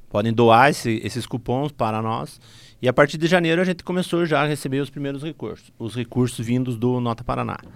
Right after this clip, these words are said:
É, o nosso propósito é transformar, como a nossa campanha diz, é transformar o seu cupom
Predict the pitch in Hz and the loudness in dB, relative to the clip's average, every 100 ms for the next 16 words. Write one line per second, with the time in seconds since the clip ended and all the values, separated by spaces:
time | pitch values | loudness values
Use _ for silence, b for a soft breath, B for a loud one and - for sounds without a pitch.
0 | B B B B B - 104 110 - 120 | B B B B B -4 2 2 2 2
1 | 127 135 - 170 - 143 220 185 - 170 | 2 2 0 0 6 6 6 2 -2 -2
2 | - 180 139 139 131 - 120 117 107 127 | 0 0 2 2 0 -2 -2 -2 -4 -6
3 | 117 123 123 117 135 123 110 _ - 120 | -6 -2 -2 -2 -2 -2 -4 _ -6 -4
4 | - 120 117 113 127 - 117 117 110 | -2 0 0 -2 -4 -8 -10 -8 -8